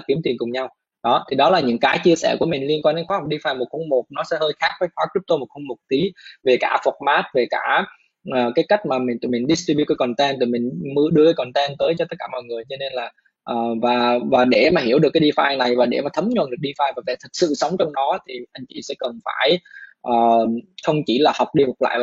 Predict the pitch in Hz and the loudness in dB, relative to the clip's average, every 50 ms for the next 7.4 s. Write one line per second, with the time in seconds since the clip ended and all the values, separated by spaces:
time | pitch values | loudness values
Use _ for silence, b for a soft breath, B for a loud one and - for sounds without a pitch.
0 | 120 120 120 120 123 127 131 131 139 143 135 127 123 123 131 143 147 143 - - | -2 -2 -2 0 2 4 6 6 6 6 4 2 0 0 2 2 2 2 2 0
1 | - 143 143 139 139 139 _ - 160 151 151 - - 165 156 - 143 156 175 - | 0 0 0 -2 -2 -6 _ -2 -2 -2 -2 -4 -4 -4 -2 -2 -2 -2 -2 -2
2 | - - 139 135 123 117 - _ - 113 - - - - - 135 123 113 - - | -4 -6 -6 -8 -8 -8 -8 _ -8 -8 -4 -4 -4 0 0 -2 -2 0 -4 -6
3 | 127 123 117 110 B B B B B B - 120 127 135 135 135 123 120 123 123 | -4 -2 -4 -4 B B B B B B -2 2 2 2 2 2 0 -2 -2 0
4 | - 117 117 120 120 107 117 113 117 117 113 113 - _ _ - - 117 160 147 | 0 0 0 2 0 2 2 2 2 2 0 -2 -4 _ _ -14 -4 2 4 4
5 | 135 - - - 123 123 120 120 123 120 120 123 127 - 117 123 120 113 - 131 | 4 4 0 -2 0 0 2 2 2 2 0 -2 -6 -6 -6 -6 -8 -10 -10 -10
6 | - 123 - - 127 127 135 139 135 131 123 - - - 123 120 117 117 117 120 | -12 -10 -8 -8 -4 0 2 2 2 2 0 -6 -12 -8 -6 -6 -4 -4 -4 -6
7 | - - 123 120 120 123 120 117 | -4 -4 -4 -2 0 2 2 0